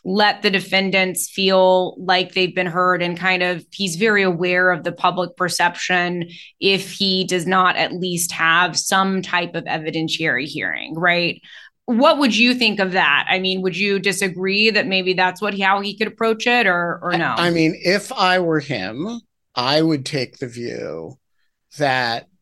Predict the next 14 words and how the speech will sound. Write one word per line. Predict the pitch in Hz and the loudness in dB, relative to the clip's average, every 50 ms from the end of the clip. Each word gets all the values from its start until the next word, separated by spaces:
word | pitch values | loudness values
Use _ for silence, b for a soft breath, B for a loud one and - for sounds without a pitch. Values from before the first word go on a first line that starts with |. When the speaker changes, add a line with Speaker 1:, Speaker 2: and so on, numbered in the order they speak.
| _ _ - | _ _ -4
Speaker 2:
it | - 151 143 | -2 0 0
is | 139 139 131 120 - | 0 0 -2 -4 -6
the, | - 139 | -8 -10
the | 117 - - 139 113 | -10 -8 -8 -8 -8
burden | 113 - 147 151 180 214 220 220 214 208 190 | -4 0 2 4 4 4 4 2 2 2 2
is | 170 151 131 | 0 0 0
on | 147 143 143 139 131 | -2 -2 -2 -2 -2
the | 135 | -4
moving | 135 131 139 143 147 139 135 135 131 123 | -2 0 0 0 0 0 -2 -4 -6 -6
party | 113 - - 131 123 123 120 120 120 120 110 | -6 -2 0 0 0 0 0 -2 -6 -8 -10
to | 117 113 | -10 -10
establish | 113 110 - - 143 131 127 123 127 120 117 - - | -8 -8 -4 -2 0 0 0 0 -2 -6 -8 -10 -10
the | - 127 | -14 -16
predicate | 127 - 143 123 117 123 110 - - 123 117 135 - | -10 -6 -4 -4 -4 -4 -6 -8 -8 -8 -8 -8 -10